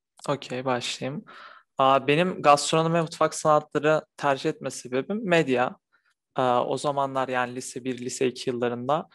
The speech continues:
Anthony Bourdain, bilmiyorum tanıyor musunuz? Dünyadan Lezzetler olması lazım. Bir belgeseli vardı. Ben o programı dolayısıyla gastronomi ve mutfağa merak saldım ve tercih dönemine kadar da bu büyüyüp gitti. Ee, gastronomiyi seçmeye karar verdiğim andan itibaren de puanım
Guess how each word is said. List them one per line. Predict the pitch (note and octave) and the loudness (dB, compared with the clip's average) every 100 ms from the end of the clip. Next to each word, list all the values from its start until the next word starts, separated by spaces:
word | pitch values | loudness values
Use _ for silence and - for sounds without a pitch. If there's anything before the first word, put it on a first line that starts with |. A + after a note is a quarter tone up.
| _ _ _ - | _ _ _ 0
Anthony | C#3 C3+ D3 C#3 | 2 2 -2 2
Bourdain, | C#3 C3 B2 B2+ | 2 2 0 -10
bilmiyorum | C3 B2 A#2+ B2 | -10 -6 -6 -4
tanıyor | C3 B2 A#2+ | -4 -4 -4
musunuz? | A#2+ - E3 D3+ | -6 -6 -4 0
Dünyadan | C#3+ C#3+ D3 D3 | 2 2 2 2
Lezzetler | C#3+ C#3 D3 D3 D3 C#3 - | 2 2 2 2 0 0 0
olması | C#3 B2 A#2+ - C3 | -4 -4 -6 -6 0
lazım. | B2+ E3 D#3+ | 0 0 -2
Bir | C#3 | 0
belgeseli | C3+ C3 C3 C#3 C3 | 0 0 -6 -4 0
vardı. | A#2+ C3 - D#3 - _ _ _ _ _ - | 0 -2 -8 -10 -10 _ _ _ _ _ 0
Ben | D3 | 2
o | D#3 | 2
programı | D#3+ D#3+ D3+ D#3+ D3+ | 2 2 2 0 0
dolayısıyla | B2+ B2 - D#3+ | 0 -2 -6 -4
gastronomi | D3 C#3 - C#3+ C#3 | -2 -2 -4 -8 -8
ve | C#3 | -8
mutfağa | B2+ - C3 B2 - _ _ _ _ _ _ _ | -10 -2 2 2 -2 _ _ _ _ _ _ _
merak | C3+ D3 D#3 | -2 -2 -2
saldım | - E3 D#3+ E3+ | -2 -2 -2 -6
ve | E3+ E3 - _ _ | -8 -8 -10 _ _
tercih | - C3+ B2+ C3 - - | -4 -2 -2 -6 -12 -10
dönemine | B2+ A#2+ A#2+ | -8 -8 -6
kadar | B2+ C3 | -2 -2
da | D3 | -2
bu | D#3 C3+ | -4 -4
büyüyüp | B2+ D#3 - | -2 -4 -8
gitti. | - - B2+ D#3+ - _ - - - - - _ - | -16 -6 -4 -4 -8 _ -20 -20 -20 -20 -20 _ 0
Ee, | C3+ C3+ C3+ | 4 4 6
gastronomiyi | C#3+ C#3+ - D#3+ E3 E3+ F3+ F3+ | 4 4 2 0 2 0 0 -2
seçmeye | - D#3+ - F3 | 0 0 0 -2
karar | F3 E3 E3 | 2 4 4
verdiğim | E3+ E3+ E3+ | 4 0 -4
andan | E3 E3+ | -4 -6
itibaren | E3 E3+ E3 E3+ D#3+ | -6 -2 -2 -2 -4
de | F3 | -6
puanım | - D3 D3+ D#3+ | -2 -2 -2 -8